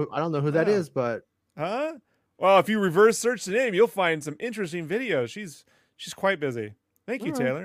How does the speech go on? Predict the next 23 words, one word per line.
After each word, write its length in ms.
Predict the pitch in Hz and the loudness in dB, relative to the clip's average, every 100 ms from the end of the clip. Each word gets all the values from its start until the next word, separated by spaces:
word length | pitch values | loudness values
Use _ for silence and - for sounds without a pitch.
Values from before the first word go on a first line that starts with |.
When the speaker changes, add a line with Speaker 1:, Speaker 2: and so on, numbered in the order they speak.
| 190 | -12
Speaker 2:
Appreciate 420 | - - - - | -16 -14 -14 -14
that. 160 | - - | -18 -12
Thank 220 | 180 202 | -12 -12
you. 80 | - | -14
Speaker 1:
Yeah. 60 | 190 175 120 _ _ _ _ _ - | -14 -14 -16 _ _ _ _ _ -12
I 20 | |
don't 100 | 135 | -2
Speaker 2:
I 80 | 160 | 4
Speaker 1:
blame 40 | 175 | 4
Speaker 2:
am 80 | 214 | 6
Speaker 1:
you, 60 | |
Speaker 2:
very, 200 | 160 147 135 | 4 4 2
Speaker 1:
Taylor. 100 | - | -4
Speaker 2:
I 60 | - | -6
got, 220 | 156 - _ | -6 -6 _
I 60 | 214 | -4
got 60 | 156 | -2
a 40 | |
sick, 420 | - - 226 214 | -2 -4 -4 -4
stupid 440 | - - 311 170 - | -6 -4 -4 -4 -6
face, 360 | 147 120 113 | -4 -4 -4
right? 340 | 156 196 226 220 _ _ _ | -2 -2 -2 -6 _ _ _
Yeah. 840 | 180 208 247 233 196 165 131 110 | -14 -8 -4 0 2 2 0 -4